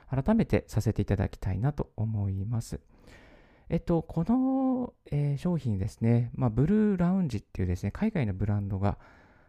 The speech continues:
から出ているアイテムになります。で、商品名はですね、キックフリップっていうですね、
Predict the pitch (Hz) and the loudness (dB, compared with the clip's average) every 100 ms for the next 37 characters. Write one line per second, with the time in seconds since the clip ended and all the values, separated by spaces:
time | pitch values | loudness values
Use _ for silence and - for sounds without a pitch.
0 | - 127 110 120 - 104 98 98 - 101 | -4 -2 2 0 0 -2 0 -2 -2 -2
1 | 110 - 104 98 95 95 98 98 104 107 | -2 -2 -4 -2 -2 -2 -2 -2 -2 -4
2 | 95 - - 156 202 226 208 123 92 107 | -6 -8 -4 -2 0 2 2 2 0 -4
3 | - 117 _ - 135 135 - - 107 - | -4 -6 _ -4 -2 -4 -8 -8 -6 -6
4 | - - 82 - - 139 | -8 -6 -6 -6 -4 -4